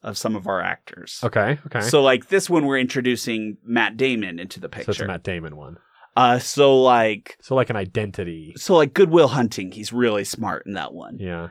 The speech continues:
Speaker 1: It could be homage to his Good Will Hunting character,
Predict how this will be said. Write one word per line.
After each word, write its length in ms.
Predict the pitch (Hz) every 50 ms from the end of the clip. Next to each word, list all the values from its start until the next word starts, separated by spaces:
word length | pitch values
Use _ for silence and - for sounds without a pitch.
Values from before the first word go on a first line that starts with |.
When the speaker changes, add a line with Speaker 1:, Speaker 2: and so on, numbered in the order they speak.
| - _
Speaker 1:
It 280 | - 127 135 135 127
could 140 | - 175 131
be 420 | 156 156 147 143 139 135 127 120 - -
homage 400 | 139 131 127 127 123 117 113 -
to 140 | - 127 110
his 160 | 113 113 107
Good 180 | - 123 110 104
Will 160 | 110 107 95
Hunting 380 | 90 113 101 95 - - 95 92
character, 640 | - - 87 87 - _ 90 85 73 78 104 -